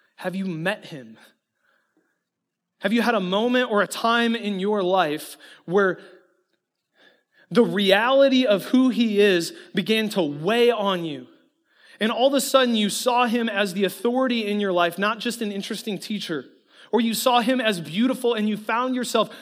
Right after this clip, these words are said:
wanting to follow him, not just trying really hard to. And you found yourself now able to actually listen to what he has to say because you have a new power inside of you. Look, we can chase all kinds of other stuff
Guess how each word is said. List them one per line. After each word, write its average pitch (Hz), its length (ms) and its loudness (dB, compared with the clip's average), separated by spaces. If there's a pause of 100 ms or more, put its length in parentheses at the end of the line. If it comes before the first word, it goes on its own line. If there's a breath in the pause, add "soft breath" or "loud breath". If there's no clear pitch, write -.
(140)
wanting 240 540 2
to 226 120 0
follow 202 320 2
him, 180 180 0
not 220 160 0
just 240 220 -4
trying 233 420 -4
really 220 200 -2
hard 196 280 0
to. 139 220 -8 (640 loud breath)
And 226 140 2
you 240 80 0
found 262 320 2
yourself 254 300 2
now 233 320 2
able 247 400 2
to - 220 -8
actually 220 440 -2
listen 233 460 -2
to 214 100 0
what 226 440 0 (220 loud breath)
he 247 160 4
has 226 320 2
to 220 100 -4
say 233 260 2
because 190 320 -4
you 226 200 0
have 233 320 4
a 202 100 -4
new 233 240 0
power 233 360 4
inside 202 440 -2
of 160 80 -6
you. 143 160 -6 (320 loud breath)
Look, 214 140 0
we 247 100 0
can 247 120 0
chase 247 200 -2
all 240 320 2
kinds 269 260 -2
of 254 120 -6
other 233 220 0
stuff 214 400 -2